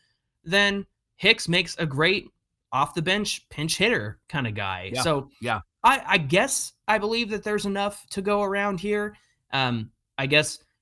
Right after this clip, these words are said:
Speaker 1: with Ward, that's, that's also a question, especially him in left field. Um, I, I, I know that he has had his moments. I know that he got off to that hot start in twenty twenty-two, and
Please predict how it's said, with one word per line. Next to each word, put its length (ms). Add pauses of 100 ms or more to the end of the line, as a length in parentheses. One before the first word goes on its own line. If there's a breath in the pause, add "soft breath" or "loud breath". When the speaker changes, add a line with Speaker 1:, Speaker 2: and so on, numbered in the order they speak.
(140)
Speaker 1:
with 220
Ward, 640
that's, 280 (160)
that's 180
also 300
a 60
question, 580 (220 soft breath)
especially 420
him 160
in 100
left 240
field. 420 (440)
Um, 380 (540)
I, 300
I, 300
I 20
know 380
that 180
he 340
has 220
had 200
his 160
moments. 380
I 100
know 240
that 160
he 100
got 140
off 200
to 60
that 140
hot 280
start 400 (360 soft breath)
in 180
twenty 300
twenty-two, 720
and 180